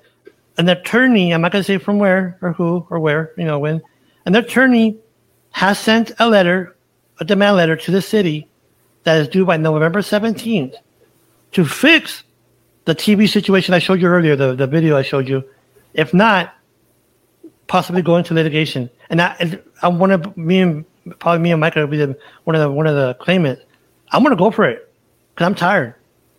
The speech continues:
I'm tired of us being treated like second nature or oops. Or we, like, for example, folks, I'll give you an example.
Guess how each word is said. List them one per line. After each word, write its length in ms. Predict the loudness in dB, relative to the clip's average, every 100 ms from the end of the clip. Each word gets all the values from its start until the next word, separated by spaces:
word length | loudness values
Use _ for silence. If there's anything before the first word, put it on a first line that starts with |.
| _ _ -6
I'm 60 |
tired 260 | 2 4 4
of 80 | 4
us 140 | 2
being 220 | -2 -6
treated 240 | -6 -6 -4
like 200 | -4 -6
second 320 | -10 -8 -6
nature 360 | -8 -8 -6 -4
or 240 | -2 0 2
oops. 420 | 2 0 -14 -20 _ _ _ -2
Or 260 | 2 4 4
we, 180 | 2 -2 -8 -4
like, 140 | 0
for 80 | 0
example, 380 | 0 0 0 -2
folks, 180 | -2
I'll 60 | -2
give 80 | -2
you 60 |
an 60 | -2
example. 440 | 0 -2 -4 -10